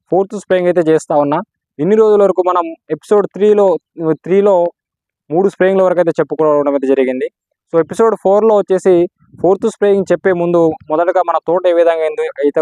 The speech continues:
ఉంది, అదేవిధంగా మనం ఎలాంటి రకమైన మందులు స్ప్రే చేస్తా ఉన్నామో దాని గురించి అయితే ఈ వీడియోలో మీకైతే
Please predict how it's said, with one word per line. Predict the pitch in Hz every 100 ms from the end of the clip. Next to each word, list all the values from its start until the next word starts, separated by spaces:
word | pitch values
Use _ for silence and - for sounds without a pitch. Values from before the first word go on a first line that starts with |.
| 147
ఉంది, | 147 170 _ _ _ 139
అదేవిధంగా | 151 156 156 156
మనం | 151 147
ఎలాంటి | 151 - 185
రకమైన | 165 165 156 151
మందులు | 160 160
స్ప్రే | - 160 156
చేస్తా | 147 156 147
ఉన్నామో | 147 147 139 -
దాని | 147 147
గురించి | 151 151 147
అయితే | 151 139 139
ఈ | 143
వీడియోలో | 147 147 147 139
మీకైతే | - 143